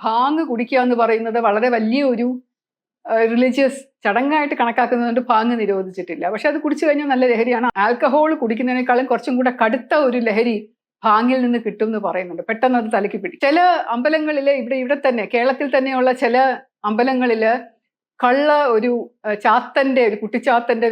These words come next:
അമ്പലങ്ങളൊക്കെ വരുമ്പോ ഒരു കള്ള അല്ലെങ്കിൽ ഒരു സ്പിരിറ്റ് എന്നൊക്കെ പറയുന്നത് നിവേദ്യമായിട്ട് കൊടുക്കുന്ന ഒരു രീതിയുള്ളത് നിങ്ങൾക്ക് അറിയാവുന്നറിയില്ല. അതൊക്കെ ഗ്രാമീണ പ്രദേശത്തല്ലേ, കാട്ടുപ്രദേശത്തൊക്കെ ഇതുപോലെ ലഹരി പദാർത്ഥങ്ങൾ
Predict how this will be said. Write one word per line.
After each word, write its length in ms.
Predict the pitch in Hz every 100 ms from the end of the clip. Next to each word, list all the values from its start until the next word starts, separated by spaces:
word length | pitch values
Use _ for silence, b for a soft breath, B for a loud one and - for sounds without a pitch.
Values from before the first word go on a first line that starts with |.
| 208 202
അമ്പലങ്ങളൊക്കെ 520 | 202 214 220 208 220
വരുമ്പോ 300 | 202 196 208
ഒരു 80 | 196 202
കള്ള 240 | 208 226
അല്ലെങ്കിൽ 480 | 226 180 202 214 214 202
ഒരു 120 | 208
സ്പിരിറ്റ് 380 | - 226 220 247
എന്നൊക്കെ 240 | 233 220 214
പറയുന്നത് 420 | 208 208 202 220 240 _ _ _ _
നിവേദ്യമായിട്ട് 720 | 226 262 269 294 285 269 247 254
കൊടുക്കുന്ന 420 | - 220 277 262
ഒരു 140 | 233 233 226
രീതിയുള്ളത് 440 | 220 240 214 220
നിങ്ങൾക്ക് 260 | 202 214 202
അറിയാവുന്നറിയില്ല. 560 | 196 202 196 175 170
അതൊക്കെ 240 | 180 220 233
ഗ്രാമീണ 360 | 214 214 247 269
പ്രദേശത്തല്ലേ, 600 | 277 240 240 254 254 226
കാട്ടുപ്രദേശത്തൊക്കെ 1040 | 220 208 247 285 269 233 233 233 226 202 233
ഇതുപോലെ 440 | 208 208 208 226 247 _ _ _ 240
ലഹരി 260 | 240 285 302
പദാർത്ഥങ്ങൾ 600 | 240 233 240 240 254 214